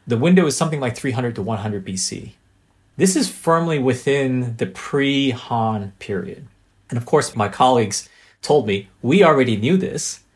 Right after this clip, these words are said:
and we're happy that the material evidence corroborates our suspicions." But my interpretation is, okay, I won't go so far as to say that this proves the existence of the Olak kingdom or of that particular historical, semi-historical, or legendary figure.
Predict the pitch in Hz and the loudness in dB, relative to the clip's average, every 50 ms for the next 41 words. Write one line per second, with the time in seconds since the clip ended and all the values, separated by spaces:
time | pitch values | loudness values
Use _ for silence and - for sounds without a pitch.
0 | _ _ _ _ _ - 123 120 120 131 123 113 - - 143 160 190 185 143 120 | _ _ _ _ _ -4 -2 0 4 4 4 4 2 2 2 2 2 2 2 2
1 | - 95 90 - 107 107 107 101 - 139 131 127 123 117 113 113 - - 131 123 | 2 2 0 0 0 -2 -2 0 2 4 4 6 4 2 0 -2 -2 -2 0 0
2 | 123 117 113 107 104 - - - - 127 113 120 143 185 180 123 117 98 92 90 | 2 0 0 -2 -2 -6 -8 -6 -2 2 4 6 6 4 4 0 -2 -4 -4 -6
3 | 85 - - - - _ _ _ _ _ _ _ - 120 110 - - - 110 - | -8 -8 -10 -10 -12 _ _ _ _ _ _ _ -4 -4 -2 -2 -2 -6 -6 -2
4 | - 151 160 156 - 104 92 - - - - - - - _ - 147 143 - - | 0 0 0 0 0 -6 -10 -12 -16 -20 -20 -20 -20 -20 _ 0 0 0 0 -4
5 | 175 147 156 180 202 190 190 180 - 156 - 160 151 - - 131 123 117 - 139 | 0 4 4 6 6 4 2 0 -2 0 0 0 0 0 0 -4 -4 -4 -6 -6
6 | 131 - 120 104 98 - _ _ _ _ - 156 165 165 175 214 240 - 208 165 | -2 -2 -2 -2 -2 -6 _ _ _ _ 2 4 4 6 6 4 6 4 2 0
7 | 156 - - 165 - - 156 143 139 131 131 - 117 - - 135 131 127 123 110 | 0 0 -2 -2 0 0 0 2 2 0 -2 -4 -8 -4 0 2 2 2 2 0
8 | 98 92 - - 131 - - - - - 143 127 101 95 95 98 95 92 95 107 | -2 -2 -2 -2 -2 -2 -6 -8 -6 -2 -2 -2 -2 -4 -6 -8 -8 -8 -4 -2
9 | 147 175 - - - - - - - - 113 101 101 113 98 101 101 - 98 92 | -2 -2 -2 -4 -8 -10 -12 -12 -10 -8 -8 -8 -6 -4 -4 -2 0 0 -2 -2
10 | - - 120 120 113 113 110 113 113 - - - - _ _ _ - 110 110 110 | -4 -6 -6 -4 -2 -2 -4 -4 -6 -10 -18 -20 -20 _ _ _ -4 0 2 2
11 | 107 101 95 - 110 110 107 - _ - 107 - 117 110 - 110 98 92 - 90 | 2 2 2 0 0 0 -2 -6 _ -10 -8 -6 -6 -4 -2 -2 -4 -2 -4 -8
12 | - - 110 98 95 92 101 92 - - - - 117 117 113 95 98 95 - - | -6 -4 -2 -2 -2 -4 -6 -10 -8 -4 -2 -2 0 0 -2 -2 -4 -6 -4 -4
13 | 104 98 95 - 104 98 95 95 104 98 101 98 98 90 82 - - 104 95 95 | -4 -4 -4 -6 -6 -4 -2 -2 -2 -2 -2 -4 -4 -4 -6 -4 -6 -6 -4 -4
14 | 92 92 | -8 -8